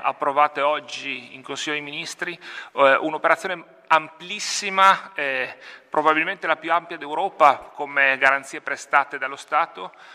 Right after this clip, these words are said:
eh, per sostenere la liquidità dei, eh, nostri imprenditori. È una questione, come ho detto prima, anche di fiducia.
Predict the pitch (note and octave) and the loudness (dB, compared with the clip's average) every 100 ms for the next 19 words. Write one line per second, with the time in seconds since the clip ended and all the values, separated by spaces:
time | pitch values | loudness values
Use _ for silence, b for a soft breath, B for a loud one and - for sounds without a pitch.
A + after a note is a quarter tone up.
0 | B - C#3+ C3+ C3 - D#3+ D3 C#3 - | B -6 0 0 0 -2 4 6 6 0
1 | F3+ - E3+ D#3 D#3+ D#3+ D3+ C#3+ C#3+ C3 | -6 -6 -4 0 2 2 2 2 2 -6
2 | D#3 D3 - D#3 E3 D#3 - C3+ C3 C3 | -14 -16 0 4 6 4 -6 -14 -14 -12
3 | C3 B2+ B2+ C3 C#3+ C#3 C#3+ - D3 C3 | -8 -4 -4 -6 -4 0 0 -2 -12 -12
4 | C#3 C3+ C#3+ C3+ C3+ C#3+ C#3 C3+ - D#3+ | -14 -8 -6 -6 -2 0 0 -2 -4 -4
5 | D#3+ D#3 - F3+ E3 D3+ D3+ D3+ D#3 E3 | -4 -6 -4 -4 -4 -6 -6 -4 -6 -4
6 | D#3+ D3+ D3 D3+ - D3 C3+ - C#3+ | 2 2 2 -10 -12 -14 -12 -2 -2